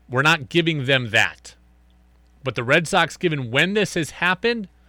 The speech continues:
I think that Chaim Bloom is gonna get the benefit of the covid outbreak becoming kind of a natural scapegoat for the Red Sox. 'Cause I'll, I'll tell you this,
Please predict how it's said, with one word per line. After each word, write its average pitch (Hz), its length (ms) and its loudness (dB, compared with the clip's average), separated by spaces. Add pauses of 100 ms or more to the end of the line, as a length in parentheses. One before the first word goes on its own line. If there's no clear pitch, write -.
(560)
I 147 140 4
think 208 280 -6
that 202 140 0
Chaim 190 300 0
Bloom 190 360 0
is 180 260 2
gonna 190 180 2
get 170 160 0
the 175 60 -2
benefit 156 640 2 (500)
of 143 320 -2 (420)
the 143 140 -4
covid 165 400 0
outbreak 143 480 0
becoming 190 420 -6
kind 202 220 -4
of 175 60 -6
a 165 60 0
natural 151 520 0
scapegoat 139 720 0 (520)
for 151 80 -4
the 131 100 2
Red 117 200 4
Sox. - 340 -6
'Cause 151 140 0
I'll, 202 240 2
I'll 208 160 2
tell 247 180 0
you 131 140 0
this, 185 440 0